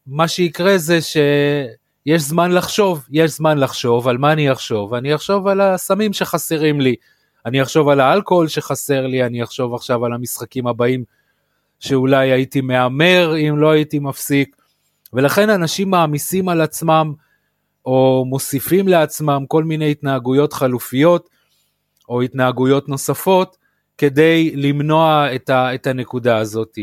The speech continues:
עכשיו, לחלק זה עוזר, ומי שעוזר לו, זה כמובן מצוין, אין לי שום דבר, כל דבר שעובד, תמשיכו איתו ותעשו אותו הלאה.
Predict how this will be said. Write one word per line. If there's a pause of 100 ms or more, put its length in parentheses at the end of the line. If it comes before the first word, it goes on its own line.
(120)
עכשיו,
לחלק
זה
עוזר,
ומי
שעוזר
לו,
זה
כמובן
מצוין, (640)
אין
לי
שום
דבר,
כל
דבר
שעובד,
תמשיכו
איתו
ותעשו
אותו
הלאה.